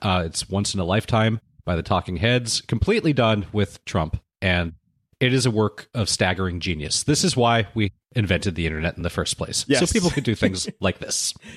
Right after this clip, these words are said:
Speaker 1: If you have not seen it yet, uh, this is, it's not political. Well, I mean, it is, obviously, but the, you'll, you'll be fine. Trump snowflakes can go watch this and enjoy it. <laughs>
Speaker 2: You, you will not melt, you little
Speaker 1: No.
Speaker 2: snowflakes, by watching this. I thought it was,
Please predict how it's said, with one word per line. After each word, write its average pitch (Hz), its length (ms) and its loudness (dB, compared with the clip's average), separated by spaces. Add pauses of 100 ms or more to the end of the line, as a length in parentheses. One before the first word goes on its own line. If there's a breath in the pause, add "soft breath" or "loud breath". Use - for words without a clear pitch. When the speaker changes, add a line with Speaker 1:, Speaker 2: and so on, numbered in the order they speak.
(280 loud breath)
Speaker 1:
If 226 140 2
you 208 100 4
have 185 160 2
not 185 180 2
seen 160 160 2
it 147 140 -2
yet, 127 340 0
uh, 95 300 2 (100)
this 113 320 0
is, - 220 -2
it's 143 200 -4
not 151 360 0
political. 120 480 2 (240)
Well, 110 100 4
I 90 100 2
mean, 78 140 -4
it 76 80 -6
is, 76 300 -4 (120)
obviously, 80 460 -4
but 95 180 -4
the, 131 460 -2
you'll, 156 340 2
you'll 165 160 2
be 151 100 2
fine. 78 280 -2 (300)
Trump 147 220 2
snowflakes 117 440 2
can 117 140 -6
go 101 120 2
watch 82 260 0
this 87 180 0
and 90 80 -4
enjoy 80 220 0
it. - 220 -8
<laughs> - 100 -20
Speaker 2:
You, 123 260 -2
you 139 140 4
will 143 80 4
not 131 180 2
melt, 117 320 2 (340 loud breath)
you 127 80 2
little 127 140 4
Speaker 1:
No. 117 40 -2
Speaker 2:
snowflakes, 101 520 0
by 92 140 -6
watching 95 320 -6
this. 120 100 -2
I 160 160 4
thought 156 180 2
it 143 40 4
was, 139 180 2